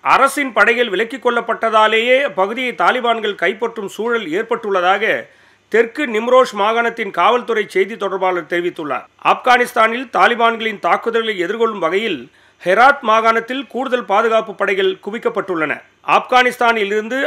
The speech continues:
அமெரிக்கா உள்ளிட்ட நாடுகளின் படைகள் வெளியேறிய நிலையில் தாலிபான்கள் தங்களது கட்டுப்பாட்டு பகுதிகளை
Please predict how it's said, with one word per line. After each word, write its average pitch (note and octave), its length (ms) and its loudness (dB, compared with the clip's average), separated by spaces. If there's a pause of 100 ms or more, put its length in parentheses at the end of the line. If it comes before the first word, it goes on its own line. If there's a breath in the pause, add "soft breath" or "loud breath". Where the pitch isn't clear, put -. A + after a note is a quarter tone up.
அமெரிக்கா B3 520 2
உள்ளிட்ட A#3 320 -4
நாடுகளின் A3 500 0
படைகள் A3 380 0
வெளியேறிய A3+ 500 -2
நிலையில் F#3+ 560 -4 (380 soft breath)
தாலிபான்கள் C4 680 4
தங்களது A3+ 380 0
கட்டுப்பாட்டு B3 580 0
பகுதிகளை A3 440 -2